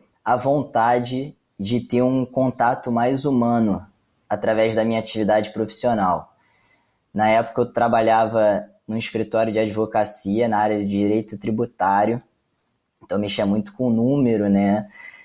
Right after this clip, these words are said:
e sentia, sentia falta de, de um contato mais humano na minha atividade profissional.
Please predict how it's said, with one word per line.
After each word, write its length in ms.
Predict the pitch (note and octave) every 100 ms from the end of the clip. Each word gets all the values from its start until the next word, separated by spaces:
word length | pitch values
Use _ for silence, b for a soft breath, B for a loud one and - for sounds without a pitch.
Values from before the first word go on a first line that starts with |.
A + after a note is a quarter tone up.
| B _ -
e 80 |
sentia, 960 | G#2+ - B2 A#2 - B2+ C#3 B2+ A2+ - - _ -
sentia 540 | - C3 B2 - C3+
falta 580 | - B2+ B2 C3+ C#3 C#3
de, 440 | A2+ B2 B2 A#2 G2+
de 120 | A#2+
um 80 | B2
contato 560 | C3 B2+ A#2+ C3 B2+
mais 300 | A#2 B2+ C3
humano 520 | C3 A#2 A#2+ B2 A#2+ - _ _ _ _ _ _ -
na 100 | A2
minha 140 | A#2
atividade 440 | A#2 - A2+ A2+ -
profissional. 680 | A#2+ - C#3+ A#2+ F#2+ E2+